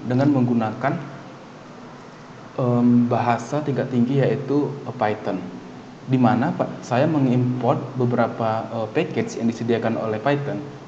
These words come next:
yaitu seperti, eh, numpy, eh, Keras, Matplotlib, dan sebagainya. Saya akan menjelaskan satu persatu dari coding tersebut. Yang pertama adalah saya mengambil gambar,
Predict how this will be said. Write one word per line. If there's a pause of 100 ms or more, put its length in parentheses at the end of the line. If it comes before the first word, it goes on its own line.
(120)
yaitu
seperti, (560)
eh,
numpy, (480)
eh,
Keras, (480)
Matplotlib,
dan
sebagainya. (880)
Saya
akan
menjelaskan
satu
persatu
dari
coding
tersebut. (1400)
Yang
pertama
adalah
saya
mengambil
gambar,